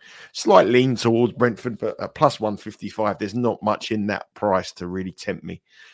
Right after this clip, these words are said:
But I think Brentford have the edge against a Watford side that are conceding lots and scoring none.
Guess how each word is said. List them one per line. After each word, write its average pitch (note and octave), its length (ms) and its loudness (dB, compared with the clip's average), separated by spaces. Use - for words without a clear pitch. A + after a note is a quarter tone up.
But A2+ 100 4
I G#2+ 60 0
think A2+ 200 -4
Brentford G#2+ 440 -2
have - 280 -6
the G#2 180 -2
edge F#2 360 -8
against F2+ 300 -10
a G2 40 -8
Watford F#2+ 300 -8
side F#2 300 -6
that - 80 -8
are - 40 -12
conceding F2+ 640 -8
lots G2 580 -6
and F2+ 160 -14
scoring F#2 420 -8
none. F2 180 -10